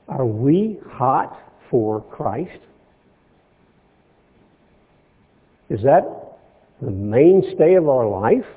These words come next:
Ecclesiastes nine, verse ten says, "Whatsoever your hand finds to do, do it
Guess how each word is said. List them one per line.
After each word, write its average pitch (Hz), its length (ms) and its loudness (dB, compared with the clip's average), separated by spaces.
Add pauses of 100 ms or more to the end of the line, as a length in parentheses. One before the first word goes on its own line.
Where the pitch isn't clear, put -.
(1200)
Ecclesiastes 156 1000 4
nine, 143 560 4 (320)
verse 147 260 4 (140)
ten 202 300 6 (100)
says, 127 500 2 (560)
"Whatsoever 165 520 6
your 147 180 4
hand 214 560 4
finds 208 420 0 (140)
to 202 80 2
do, 156 560 6 (960)
do 151 220 6
it - 460 -4